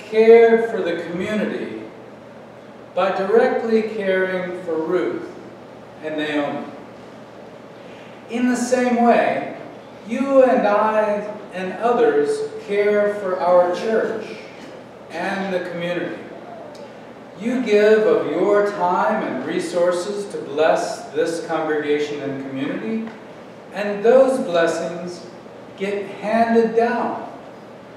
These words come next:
from generation to generation. I think of the people who built this fabulous sanctuary in nineteen thirty-five,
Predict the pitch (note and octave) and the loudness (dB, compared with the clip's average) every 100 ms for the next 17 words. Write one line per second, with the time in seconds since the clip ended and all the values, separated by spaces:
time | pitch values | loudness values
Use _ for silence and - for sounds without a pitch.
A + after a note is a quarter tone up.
0 | - G3 G3 G3 G3+ A3+ A3+ A3 G3+ G3+ | -10 -6 -4 -4 -2 0 2 2 2 2
1 | G3+ G#3 G3 F#3+ G3 G3 G3+ G3+ G3 G#3 | -2 -4 -8 -8 -10 -6 -4 -2 0 2
2 | A3 A3+ - - - - - - - - | 2 0 -6 -12 -14 -18 -18 -20 -20 -20
3 | - - - - - - G3 G#3 A#3 A#3+ | -20 -20 -20 -20 -20 -8 2 4 4 4
4 | B3 A3 G3+ - G#3 G3 F3+ F3+ D#3+ E3 | 2 2 0 -4 -2 -2 -2 -2 -6 -2
5 | F#3+ G#3 G#3 - - - - - - F#3+ | 0 0 0 -4 -10 -14 -18 -18 -6 -2
6 | G#3 G#3 - - - - - F3 F#3 G#3 | -2 -2 -6 -12 -16 -18 -2 2 4 2
7 | G#3 F#3+ F3 F3 G3 G3+ G#3 - C#3 C3 | 2 0 0 -2 -4 -4 -6 -6 -2 0
8 | B2+ - - - - - D#3 D#3 E3 F3+ | 0 -2 -6 -8 -14 -10 -8 -4 -2 -2
9 | F3 F#3+ F3 F3 F3+ F3 E3 G#3 G#3+ - | -2 -6 -4 0 2 2 0 4 4 2
10 | - - | -2 -8